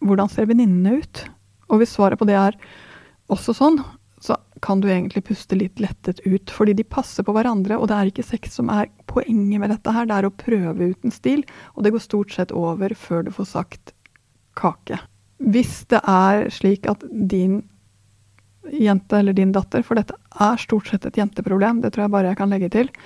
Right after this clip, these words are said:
eh, er den eneste på hele skolen som har, eh, gått akkurat i den retningen, så har jeg sagt, «Å ja, hva er det for noen ting som gjør at du trives med den retningen?» Altså rett og slett, sett litt grann mer av det, og da vil de stort sett bli mer sofistikerte, altså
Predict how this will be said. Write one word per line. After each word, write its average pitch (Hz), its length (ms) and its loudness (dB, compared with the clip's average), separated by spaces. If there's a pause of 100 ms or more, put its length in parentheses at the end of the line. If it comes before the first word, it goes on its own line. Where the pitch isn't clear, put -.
(640)
eh, 220 920 0
er - 340 -2
den 226 140 0
eneste 180 640 -2
på 220 140 2
hele 190 220 2
skolen 190 540 2
som 208 200 0
har, 202 240 4
eh, 202 200 2
gått 208 240 0
akkurat 208 340 0
i 226 40 4
den 190 220 4
retningen, 214 440 0
så 403 120 0
har 453 40 0
jeg - 100 -2
sagt, 233 180 -2
«Å 320 300 2
ja, 247 140 4
hva 214 400 2
er 190 40 0
det 202 100 -4
for 226 80 -6
noen 208 80 -2
ting 196 160 -2
som 214 140 -4
gjør 190 120 0
at 185 80 -6
du 190 60 -6
trives 190 380 0
med 196 80 2
den 180 200 2
retningen?» 190 320 -4
Altså 226 160 -2
rett 226 140 -2
og 233 60 -4
slett, 226 180 -6 (500)
sett - 340 -6
litt 233 140 4
grann 220 220 2
mer 185 240 2
av 202 100 2
det, 277 80 2
og 240 120 2
da 240 100 4
vil 190 280 2
de 254 80 0
stort 247 260 -2
sett 208 220 -2
bli 185 240 2
mer 185 260 2
sofistikerte, - 960 -6
altså 214 280 0